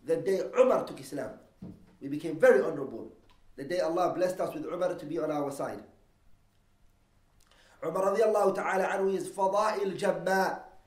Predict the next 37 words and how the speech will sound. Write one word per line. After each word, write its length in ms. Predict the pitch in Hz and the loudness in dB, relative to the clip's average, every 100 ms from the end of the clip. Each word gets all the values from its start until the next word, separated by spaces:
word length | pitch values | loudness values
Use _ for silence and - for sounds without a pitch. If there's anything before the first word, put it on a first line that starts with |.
| _ _ | _ _
He 80 | 165 | -2
has 220 | 180 147 | 0 -2
great 340 | 147 226 220 | 0 0 2
virtues. 540 | 170 202 190 151 120 - - - _ _ _ _ _ - _ _ | 2 0 -2 -6 -10 -12 -20 -20 _ _ _ _ _ -20 _ _
One 220 | - 208 | 2 4
of 140 | 208 185 | 4 2
the 80 | 185 | -4
greatest, 800 | 151 151 240 240 240 180 143 - - - _ _ 127 | -6 2 6 6 2 -6 -12 -14 -20 -20 _ _ -4
greatest 680 | 190 247 220 - 156 139 - - _ | 4 6 6 0 -6 -8 -14 -20 _
virtue 540 | 120 208 226 220 202 190 | -2 4 4 2 -6 -6
that 200 | 180 185 | -4 -4
he 80 | |
had 280 | 190 208 214 | 0 2 4
was 240 | 214 226 220 - - - | 4 4 2 -8 -18 -14
he 140 | 180 | -8
was 200 | 180 175 | -6 -8
promised 560 | - 196 214 208 - - | -6 0 2 2 -6 2
Jannah 340 | 202 - 180 | 2 4 0
alive. 400 | 156 170 170 139 - - _ _ - - | 0 0 0 0 -6 -18 _ _ -20 -10
He 80 | 165 | -6
was 220 | 175 - | -6 -4
told 320 | 214 220 214 | -2 0 0
that 140 | 180 | -2
he 80 | 170 | -4
would 160 | 170 151 | -4 -4
be 140 | 170 | -4
in 60 | 151 | -2
Jannah 380 | 196 190 175 160 | 0 0 0 0
alive. 320 | 165 - - - - - - _ _ - _ | 0 -2 -4 -14 -20 -20 -20 _ _ -20 _
He 180 | - 180 | -12 -8
died 440 | 180 208 214 214 214 | -4 2 4 4 2
as 200 | 180 175 | -2 -2
a 140 | 175 | -2
martyr, 640 | 170 196 202 196 196 190 - | 0 6 6 6 2 0 -2
as 140 | 156 | -2
a 60 | 160 | -4
shaheed 500 | - 165 202 190 | -6 -8 -6 -8